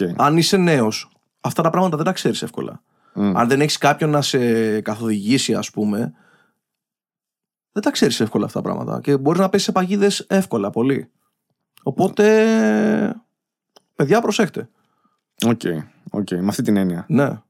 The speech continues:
Speaker 1: Νομίζω.
Speaker 2: Ναι, δεν είναι, δεν είναι και κάτι παράλογο στην τελική, έτσι.
Speaker 1: Όχι, βέβαια.
Speaker 2: Εδώ,
Speaker 1: Τόσα χρόνια έτσι δουλεύουμε.
Speaker 2: εδώ μου λέγε, ρε εσύ, ο Φάντο, μ' άκουγες τι γινόταν με τους, ε, κομμούνιστες που δημιουργούν έναν χαρακτήρα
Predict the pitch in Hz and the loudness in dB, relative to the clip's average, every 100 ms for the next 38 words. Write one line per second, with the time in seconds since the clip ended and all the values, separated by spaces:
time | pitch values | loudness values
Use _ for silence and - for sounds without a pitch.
0 | _ _ _ _ _ _ - 143 170 196 | _ _ _ _ _ _ -6 2 6 6
1 | 175 110 104 - _ _ _ _ _ 302 | 6 2 -2 -12 _ _ _ _ _ 2
2 | 240 262 240 175 - - - _ _ 139 | 4 6 6 4 -2 -20 -20 _ _ 4
3 | 180 226 233 220 185 196 139 104 113 107 | 4 6 4 4 6 6 4 2 2 2
4 | 95 98 95 98 - 330 240 113 107 117 | 2 0 0 -2 0 -2 0 0 0 -2
5 | - _ _ _ _ - 135 147 214 254 | -8 _ _ _ _ 0 4 4 4 0
6 | 254 - 131 104 92 139 135 170 196 208 | -2 0 0 0 0 0 4 6 6 6
7 | 202 190 160 190 196 196 185 175 160 151 | 6 4 4 4 4 4 4 4 4 2
8 | 135 139 170 180 180 185 147 - 123 117 | 0 0 2 4 4 4 2 4 4 6
9 | 113 107 - 117 107 120 131 120 104 - | 4 4 4 4 4 6 4 4 0 2
10 | 127 - 120 131 127 135 190 175 151 143 | 0 2 2 4 6 6 6 6 6 4
11 | - 113 - 123 127 202 | 4 2 2 4 4 2